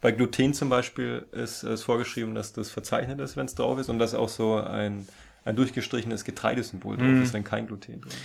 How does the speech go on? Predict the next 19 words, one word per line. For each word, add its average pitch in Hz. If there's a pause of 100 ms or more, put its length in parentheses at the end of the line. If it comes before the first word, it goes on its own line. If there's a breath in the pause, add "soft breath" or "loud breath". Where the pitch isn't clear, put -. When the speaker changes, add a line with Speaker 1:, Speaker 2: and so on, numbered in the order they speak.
(240 loud breath)
Speaker 2:
Ja, 127
bei 143
den 147
meisten 147
Produkten 165
ist 156
auch 151
so, 147
alles, 147
auf 147
was 139
man 139
irgendwie 147
eine 143
Unverträglichkeit 156
haben 147
kann, 143
Milchprodukte, 139
ähm, 113